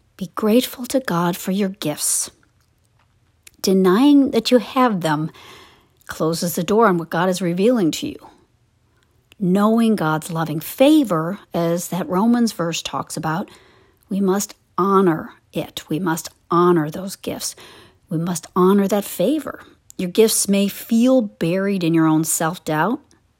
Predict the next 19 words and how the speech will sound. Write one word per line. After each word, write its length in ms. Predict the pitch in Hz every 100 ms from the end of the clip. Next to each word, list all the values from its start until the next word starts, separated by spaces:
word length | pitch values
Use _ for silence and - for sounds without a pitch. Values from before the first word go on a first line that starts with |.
| _ _ _ _ _ _ _ _ _ _ _ _
but 280 | 190 175 -
water 480 | 190 196 202 196 170
them 220 | 160 156
with 160 | 156
your 100 | 151
expectation 920 | 156 151 - 156 - - 156 - 208 - _ _ _ _ _ _ _
and 140 | 175 160
see 440 | - - 214 208
how 260 | 202 175 165
the 120 | 165
seeds 540 | - - 247 262 277
grow, 460 | - 170 156 151 151
blooming 600 | 156 254 220 254 254 247
beyond 400 | 220 175 175 185
what 120 | 180
you 80 | 170
might 160 | 156 151
have 100 | 170
expected. 640 | - - 165 - - -